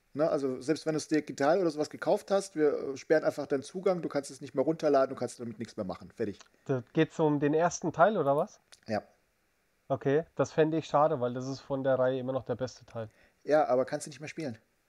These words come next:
Speaker 1: Du kannst es
Speaker 2: Ist es
Speaker 1: sogar
Speaker 2: schon?
Speaker 1: nicht mehr, mehr du kannst es sogar nicht mehr, mehr runterladen. Es geht nicht mehr. Dein Zugang
Speaker 2: Äh,
Speaker 1: ist quasi,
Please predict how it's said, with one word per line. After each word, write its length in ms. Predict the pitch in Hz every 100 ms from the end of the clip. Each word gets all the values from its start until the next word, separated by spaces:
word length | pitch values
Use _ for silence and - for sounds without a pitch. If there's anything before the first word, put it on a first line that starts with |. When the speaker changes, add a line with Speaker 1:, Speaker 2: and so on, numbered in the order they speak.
| _ _ _ _ _ _
Speaker 1:
Du 100 | 135
kannst 200 | 151 160
es 60 | 165
Speaker 2:
Ist 40 |
es 60 | 233
Speaker 1:
sogar 160 | 320
Speaker 2:
schon? 80 | 269
Speaker 1:
nicht 100 | 247
mehr, 100 | 185
mehr 140 | 170 - _ _ _ -
du 80 | 139
kannst 200 | 170 175
es 80 |
sogar 180 | 165 156
nicht 140 | 165 -
mehr, 100 | 165
mehr 100 | 156
runterladen. 460 | 208 156 107 101
Es 100 | 107
geht 140 | - 214
nicht 140 | -
mehr. 140 | 110 104 _ _ _ _ _ _ _ -
Dein 140 | 131
Zugang 280 | - 214 202
Speaker 2:
Äh, 40 |
Speaker 1:
ist 140 | 160 -
quasi, 580 | 180 185 180 185 170